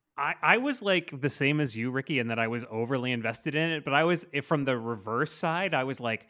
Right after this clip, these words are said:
"Ah, Richard Dreyfuss is, he's gotta go on vacation with his family. He doesn't have time for this guy. Like, this is ridiculous. Why is he,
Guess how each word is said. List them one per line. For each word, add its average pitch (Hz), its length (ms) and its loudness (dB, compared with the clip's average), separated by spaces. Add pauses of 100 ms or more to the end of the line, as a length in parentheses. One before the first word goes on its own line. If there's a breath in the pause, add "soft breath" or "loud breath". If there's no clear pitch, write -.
(720 soft breath)
"Ah, - 200 -10
Richard 175 260 -4
Dreyfuss 139 400 -4
is, 95 80 -14
he's - 160 -20
gotta 170 160 0
go 127 80 0
on 123 140 0
vacation 170 440 -2
with 135 120 -2
his 110 160 -8
family. 156 400 2
He 165 60 0
doesn't 311 200 2
have 110 140 0
time 117 320 -2
for 127 100 -6
this 113 200 -2
guy. 156 440 4
Like, 170 340 2
this 359 180 0
is 240 140 -2
ridiculous. 240 880 4
Why 247 200 2
is 392 180 4
he, 311 280 4